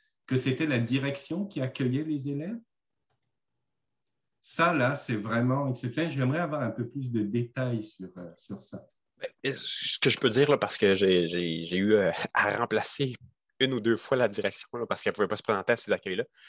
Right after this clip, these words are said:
Speaker 2: Mais la, la direction est là, mais bien entendu, là, euh, derrière se trouvent, euh, tous les acteurs, euh, principaux, là, de la formation de sens, pour ne pas les nommer, les enseignants, euh, la majorité du temps. Et puis parfois, la, la conseillère en orientation s'y trouve aussi.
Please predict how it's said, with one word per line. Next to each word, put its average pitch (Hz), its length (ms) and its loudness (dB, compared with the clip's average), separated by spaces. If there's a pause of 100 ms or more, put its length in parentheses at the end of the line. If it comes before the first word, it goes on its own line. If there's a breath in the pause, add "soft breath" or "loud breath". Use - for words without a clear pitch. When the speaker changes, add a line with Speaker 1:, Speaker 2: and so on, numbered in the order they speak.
(200 loud breath)
Speaker 2:
Mais 107 100 -2
la, 117 100 -6 (120)
la 123 140 2
direction 120 420 -2
est 107 80 0
là, 131 160 0
mais 120 260 -2 (240)
bien 98 140 -2
entendu, 101 360 -8
là, 120 80 2
euh, 95 340 4
derrière 98 640 0
se - 100 -12
trouvent, 101 380 -6
euh, 90 260 2
tous 113 100 -4
les 104 200 0
acteurs, 95 540 -2
euh, 90 300 -4
principaux, 104 560 -4
là, 98 160 2
de 90 280 2
la 87 160 2
formation 92 320 -4
de 85 40 -8
sens, - 360 -6 (440)
pour 101 140 -2
ne - 20 -16
pas 101 120 0
les 101 80 2
nommer, 98 240 0
les 98 180 0
enseignants, 95 400 -4 (360 loud breath)
euh, 90 60 2
la 92 120 2
majorité 95 440 -2
du - 200 -12
temps. 101 200 0 (300 loud breath)
Et 95 100 0
puis - 200 -10
parfois, - 340 0
la, 90 400 2 (140)
la 92 120 -2
conseillère 98 440 0
en 98 100 -2
orientation 95 720 -2
s'y - 200 -8
trouve 104 260 -2
aussi. 139 340 -6